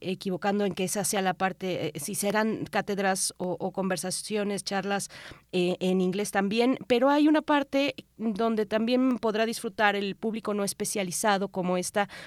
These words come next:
de los volcanes en el arte y la literatura, representaciones artísticas y el doctor Atl, que ya salió, por supuesto,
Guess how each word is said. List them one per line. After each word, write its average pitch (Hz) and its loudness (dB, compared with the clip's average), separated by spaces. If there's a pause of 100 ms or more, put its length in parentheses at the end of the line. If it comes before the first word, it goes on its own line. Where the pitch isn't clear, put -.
(120)
de 185 2
los 180 0
volcanes 202 2
en 180 2
el 190 2
arte 214 4
y 190 0
la 180 2
literatura, 196 0 (280)
representaciones 185 -2
artísticas 180 -2
y 175 0
el 160 -2
doctor 175 -2
Atl, 208 -2
que 175 -4
ya 196 2
salió, 185 0
por 175 -4
supuesto, 196 -2